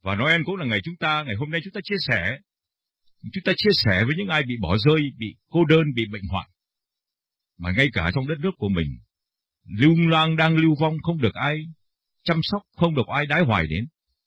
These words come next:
Thay mặt cho toàn thể anh chị em trong chương trình Tận Cách Hôm Nay, chúng tôi cảm ơn Mục sư Nguyễn Mạnh Hùng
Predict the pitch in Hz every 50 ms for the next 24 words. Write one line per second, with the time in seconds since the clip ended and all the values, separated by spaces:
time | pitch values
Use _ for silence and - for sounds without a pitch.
0 | _ _ _ - 127 131 120 107 - - 151 - 107 98 92 101 110 135 147 -
1 | 131 117 127 139 160 147 - 160 156 - 120 107 117 - 165 185 185 160 151 151
2 | 139 185 180 175 151 - 180 190 190 175 147 127 - 170 170 160 190 202 185 170
3 | 147 143 139 135